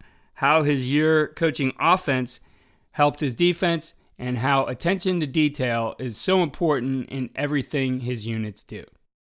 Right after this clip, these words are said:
What you see on tape is a direct reflection of what you teach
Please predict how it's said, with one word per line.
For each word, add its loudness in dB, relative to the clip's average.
What -2
you 0
see -2
on 2
tape 4
is -4
a 0
direct 2
reflection 0
of -6
what 4
you -6
teach -6